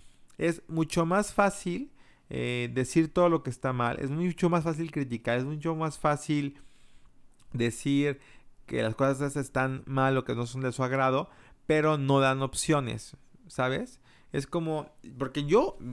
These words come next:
si me conoces y, y si a lo mejor has escuchado en alguno de los programas y demás, ya me vas conociendo un poquito,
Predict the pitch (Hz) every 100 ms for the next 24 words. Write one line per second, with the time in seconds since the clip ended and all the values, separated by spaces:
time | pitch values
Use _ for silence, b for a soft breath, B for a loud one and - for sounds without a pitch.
0 | 117 135 135 131 123 127 143 147 160 190
1 | 202 - 123 123 117 117 110 117 117 113
2 | - 135 135 - - 127 120 113 123 117
3 | 101 - 113 127 127 - 113 113 131 127
4 | 113 113 113 - 117 110 127 123 123 123
5 | 123 139 127 131